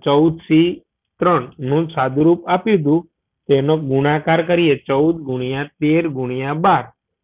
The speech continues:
ભાગ્યા ત્રણ ગુણ્યા બે ગુણ્યા એક. કરવાથી આપણને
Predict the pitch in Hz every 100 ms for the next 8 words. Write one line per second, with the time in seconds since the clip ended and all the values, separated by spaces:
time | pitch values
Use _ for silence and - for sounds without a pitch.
0 | _ _ _ 123 120 123 147 151 156 147
1 | 170 160 131 127 131 147 147 160 170 143
2 | 123 120 143 - - 190 151 - _ _
3 | _ - 135 139 147 143 170 151 139 139
4 | 151